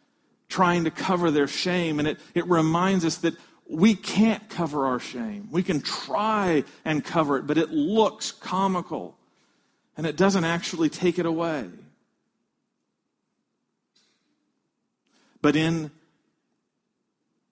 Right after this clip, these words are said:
the last scene here at Eden, verse twenty-one,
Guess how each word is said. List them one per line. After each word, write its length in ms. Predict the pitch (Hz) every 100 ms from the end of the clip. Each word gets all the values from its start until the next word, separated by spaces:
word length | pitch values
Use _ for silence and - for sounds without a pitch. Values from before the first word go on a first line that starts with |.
| _
the 100 | 135
last 380 | 131 165 165 -
scene 260 | 175 165
here 300 | 135 156 151
at 80 | 147
Eden, 460 | 143 127 120 117 117 _ _ -
verse 320 | 113 156 156
twenty-one, 880 | - 160 147 135 131 139 123 110 104